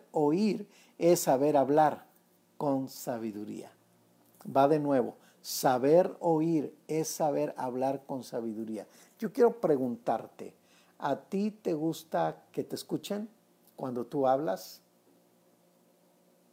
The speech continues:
Porque detrás de esa pregunta tienes que hacerte otra. ¿Tú escuchas cuando alguien te habla? Porque somos muy buenos para que nos escuchen, pero cuando nosotros tenemos que escuchar,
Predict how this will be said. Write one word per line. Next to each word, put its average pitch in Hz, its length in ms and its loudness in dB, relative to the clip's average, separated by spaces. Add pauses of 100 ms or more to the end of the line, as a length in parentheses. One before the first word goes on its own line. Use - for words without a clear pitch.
(800)
Porque 151 260 2
detrás 156 320 6
de 180 60 4
esa 175 200 2
pregunta 160 420 -2
tienes 151 240 -6
que 143 100 -4
hacerte 139 420 -4
otra. 147 400 0
¿Tú 175 320 -2
escuchas - 800 -8 (720)
cuando 123 320 0
alguien 143 300 0
te 160 180 -4
habla? 139 340 -4 (760)
Porque 147 220 2
somos 175 320 0
muy 190 180 0
buenos 185 360 0
para 120 240 -4
que - 120 -10
nos 120 200 -8
escuchen, - 560 -10 (520)
pero 135 200 0
cuando 123 300 -2
nosotros 160 500 -2
tenemos 160 380 -6
que - 140 -8
escuchar, - 680 -2